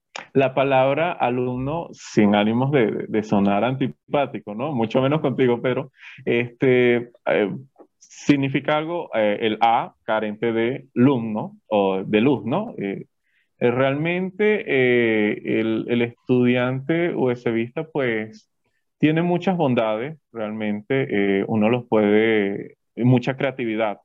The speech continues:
cuando se lo proponen, ¿ok? Eh, a ver, eh, esa creatividad les permite ser ingeniosos en la resolución de los problemas, eh, académicos,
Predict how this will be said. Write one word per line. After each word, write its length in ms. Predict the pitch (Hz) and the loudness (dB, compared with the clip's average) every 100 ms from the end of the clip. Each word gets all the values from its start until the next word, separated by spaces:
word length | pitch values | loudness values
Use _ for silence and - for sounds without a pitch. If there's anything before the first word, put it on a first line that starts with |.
| _ | _
cuando 260 | 107 101 98 | -12 -10 -8
se 120 | 104 | -6
lo 120 | 98 | -2
proponen, 560 | 107 101 117 98 95 - _ | -2 0 0 0 -4 -12 _
¿ok? 160 | - 139 185 - _ _ _ _ _ | -6 -4 -4 -8 _ _ _ _ _
Eh, 960 | - 117 113 113 113 110 110 107 104 104 - _ _ _ _ _ _ _ _ _ _ _ _ - | 0 4 6 6 6 4 2 2 0 -2 -8 _ _ _ _ _ _ _ _ _ _ _ _ -4
a 100 | - | 0
ver, 460 | 131 131 123 113 - - - - - - _ - | 2 2 2 -2 -8 -18 -20 -20 -20 -20 _ 2
eh, 720 | 127 123 123 123 117 117 113 113 117 - | 8 10 10 10 10 8 8 6 2 2
esa 260 | 147 143 | 2 2
creatividad 560 | 196 196 180 147 131 127 | 4 4 8 8 8 6
les 180 | 151 165 | 4 2
permite 380 | 165 127 120 139 | 2 2 2 0
ser 220 | 143 147 | 2 0
ingeniosos 640 | 147 151 151 131 117 113 | 0 0 0 2 0 0
en 100 | 156 | 0
la 80 | 147 | 0
resolución 480 | 123 - 107 104 104 | -2 -6 -6 -2 0
de 80 | 117 | 2
los 140 | 135 | 0
problemas, 680 | 123 107 104 107 139 143 135 | 0 0 0 -2 -6 -6 -4
eh, 320 | 107 101 101 | -2 -2 -2
académicos, 840 | 104 - 107 135 113 104 _ 117 | -4 0 0 0 -2 -8 _ -20